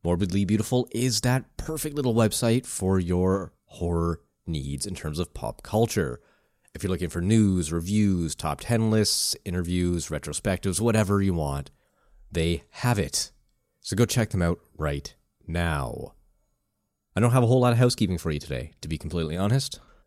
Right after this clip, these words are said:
We might just get right into it, but I am going to let you in on a little secret that I mentioned, uh, either last week or maybe a couple of weeks ago, maybe even both,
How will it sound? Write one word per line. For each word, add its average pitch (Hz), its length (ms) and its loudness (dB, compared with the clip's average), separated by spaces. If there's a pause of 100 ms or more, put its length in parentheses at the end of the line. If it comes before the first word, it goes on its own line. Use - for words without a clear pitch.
(100)
We 85 100 -2
might 104 220 2
just - 180 0
get 98 160 4
right 98 220 4
into 110 240 2
it, 120 140 0
but 98 120 0
I 101 120 -2
am 123 280 -2
going 110 300 0
to - 80 -2
let 92 260 0
you 90 120 4
in 80 180 2
on 73 240 -4
a 73 60 -4
little 95 240 4
secret 85 480 0
that 87 100 -2
I 110 60 0
mentioned, 107 480 0 (500)
uh, 208 120 -6
either 156 220 2
last 87 320 2
week 98 220 2
or 80 60 -4
maybe 76 180 0
a 71 60 -2
couple 76 240 -8
of - 20 -4
weeks 76 220 -6
ago, 92 120 0
maybe 127 200 4
even 92 160 0
both, 69 500 -6